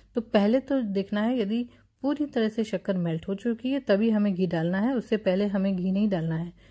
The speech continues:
तो शक्कर पूरी तरह से मेल्ट हो चुकी थी तो हमने एक छोटी वाली चम्मच घी की डाल दी है और घी डालने के बाद में देखिए कितना अच्छा कलर आ गया है।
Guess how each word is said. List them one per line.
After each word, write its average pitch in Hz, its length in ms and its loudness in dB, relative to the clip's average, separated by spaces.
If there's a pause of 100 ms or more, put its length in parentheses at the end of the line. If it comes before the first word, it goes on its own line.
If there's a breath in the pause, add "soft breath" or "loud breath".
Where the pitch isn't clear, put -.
(300 soft breath)
तो 185 100 -2
शक्कर 185 320 0
पूरी 226 280 0
तरह 262 140 2
से 254 140 -2
मेल्ट 247 280 0
हो 262 80 0
चुकी 254 300 -4
थी 277 240 -2 (300 loud breath)
तो 202 60 0
हमने 208 220 2
एक 214 180 2
छोटी 202 300 -2
वाली 233 200 2
चम्मच 233 440 0 (540 soft breath)
घी 175 240 0
की 214 180 0
डाल 165 240 2
दी 208 140 2
है 247 200 2
और 196 140 0
घी 208 180 0
डालने 214 280 2
के 226 120 0
बाद 202 180 2
में 220 120 2
देखिए 196 260 -2
कितना 226 320 -4
अच्छा 208 200 -4
कलर 185 280 2
आ 170 100 2
गया 165 180 0
है। 175 160 -6